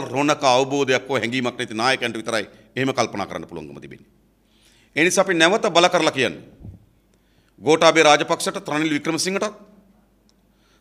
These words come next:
තව දුරටත් මේ රට වියවුලෙන් වියවුලට පත් කරන්නේ නැතුව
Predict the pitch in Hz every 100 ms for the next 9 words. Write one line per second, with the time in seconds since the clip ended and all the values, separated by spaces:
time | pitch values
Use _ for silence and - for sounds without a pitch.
0 | _ - 160 220 185 185 - 196 196 202
1 | 165 170 196 196 175 185 180 165 - 165
2 | 151 139 113